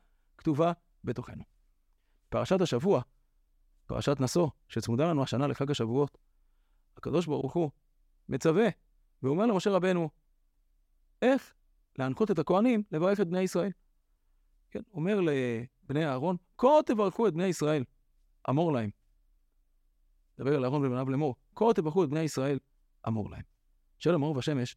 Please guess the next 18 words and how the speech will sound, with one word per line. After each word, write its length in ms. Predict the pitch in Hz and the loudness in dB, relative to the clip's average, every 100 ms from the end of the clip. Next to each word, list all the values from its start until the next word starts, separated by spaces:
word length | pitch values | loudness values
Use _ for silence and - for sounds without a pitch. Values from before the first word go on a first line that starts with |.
| - | -2
למה 280 | 156 170 147 - _ - | 0 2 -2 -6 _ -4
אמור 240 | 117 147 | -2 0
להם 240 | 220 247 277 - _ _ - | 2 0 0 -6 _ _ -6
ולא 400 | 127 131 160 180 _ _ _ | 0 2 2 0 _ _ _
דבר 400 | 127 139 123 131 | 0 2 4 2
אליהם? 200 | 110 - - _ _ _ _ _ _ | 0 -12 -18 _ _ _ _ _ _
מה 140 | 143 202 | 0 2
מיוחד 380 | 156 123 185 | 2 2 2
במילה 340 | 135 120 135 147 - _ - | 2 2 0 -2 -6 _ -4
אמירה? 260 | 117 107 - _ _ _ _ _ _ _ - | -2 -2 -6 _ _ _ _ _ _ _ -6
והמאור 240 | 143 190 | -2 0
והשמש 280 | 147 185 147 | 0 0 0
מציע 240 | 123 180 | 0 0
את 80 | 156 | 0
ההבחנה 400 | 123 - 123 147 - _ _ _ | -2 -2 -2 -2 -6 _ _ _
שבין 260 | - 135 | -4 0
הביטוי 360 | 160 127 160 147 | 0 0 0 0
אמירה 360 | 120 120 147 | 2 0 0